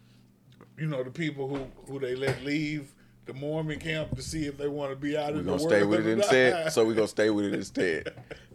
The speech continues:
Speaker 2: Okay, so let me
Speaker 1: No,
Speaker 2: read this
Speaker 1: no, I'm
Speaker 2: Reddit
Speaker 1: saying,
Speaker 2: on
Speaker 1: I
Speaker 2: Reddit.
Speaker 1: just feel like basic,
Speaker 2: <laughs>
Speaker 1: regular ass sex is what's going on.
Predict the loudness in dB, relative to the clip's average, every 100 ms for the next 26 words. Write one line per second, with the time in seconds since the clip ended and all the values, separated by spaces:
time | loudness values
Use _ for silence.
0 | 4 6 6 4 6 8 10 10 10 8
1 | 6 4 6 8 8 8 10 10 10 6
2 | 4 0 2 4 6 6 2 -6 -20 -20
3 | -20 -20 -20 -20 -20 -20 -20 _ -20 -8
4 | -6 -6 -8 2 4 4 4 0 2 2
5 | 2 6 6 6 2 2 6 6 4 2
6 | 2 2 -2 -4 -2 -2 0 2 2 4
7 | 4 4 2 0